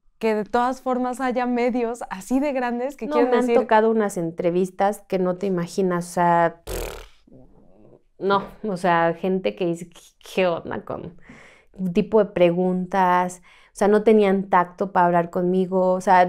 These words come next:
Speaker 2: y decías, "No, oye, pero ¿te gustaba lo que hacías?". Pues yo, "Sí, o sea, me
Speaker 1: <laughs> Obvio.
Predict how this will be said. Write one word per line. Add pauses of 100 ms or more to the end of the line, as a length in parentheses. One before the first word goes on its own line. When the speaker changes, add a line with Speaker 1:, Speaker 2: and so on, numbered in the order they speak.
(220)
Speaker 2:
y
decías,
"No, (100)
oye,
pero
¿te
gustaba
lo
que
hacías?".
Pues
yo, (220)
"Sí,
o
sea,
me
Speaker 1:
<laughs>
Obvio.